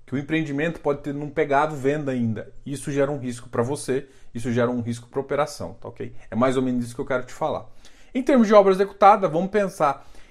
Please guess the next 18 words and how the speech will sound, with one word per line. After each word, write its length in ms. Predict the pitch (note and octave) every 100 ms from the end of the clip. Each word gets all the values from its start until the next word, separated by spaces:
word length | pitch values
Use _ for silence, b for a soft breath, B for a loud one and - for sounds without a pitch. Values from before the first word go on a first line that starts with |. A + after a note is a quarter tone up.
| -
entre 220 | D3+ D#3
dez 400 | B2 A2+ G#2 -
e 40 |
cinquenta 360 | A2+ - C3+ B2
por 140 | F3
cento, 200 | - G3+
ou 40 | D#3+
seja, 220 | C#3 A#2+
a 60 | B2
obra 180 | C3
tá 120 | B2+ C#3
muito 460 | C3+ D3 E3+ E3
no 80 | D3
início, 500 | C#3 B2+ A#2 - - - - - - -
só 360 | - C3+ C#3+ -
onze 300 | C#3+ C#3+ C3
por 160 | C3
cento. 400 | A#2+ F#2+ E2+ -